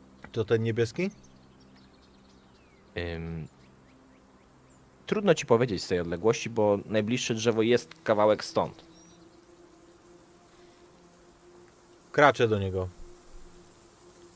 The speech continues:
Speaker 2: Odpowiada ci krakanie. Zwierzę niewzruszone zdaje się siedzieć na gałęzi, ale wtedy w tym całym takim, wiecie, porannym,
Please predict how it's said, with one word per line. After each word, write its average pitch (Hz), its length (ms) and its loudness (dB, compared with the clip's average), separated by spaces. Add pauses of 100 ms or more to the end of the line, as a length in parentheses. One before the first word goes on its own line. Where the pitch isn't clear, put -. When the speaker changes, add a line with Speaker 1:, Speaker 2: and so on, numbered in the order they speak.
(280)
Speaker 2:
Odpowiada 151 480 0
ci 92 460 -4 (480)
krakanie. 98 680 0 (440)
Zwierzę 98 600 -2 (220)
niewzruszone 120 880 -2
zdaje 101 280 0
się 101 260 -4 (360)
siedzieć 120 360 0
na 101 120 -6
gałęzi, 156 540 0 (480)
ale 107 300 -2 (180)
wtedy 156 440 2
w - 80 -10
tym 101 340 -8 (440)
całym 127 280 0
takim, 117 340 -6 (800)
wiecie, 107 240 -2 (1600)
porannym, 117 1040 0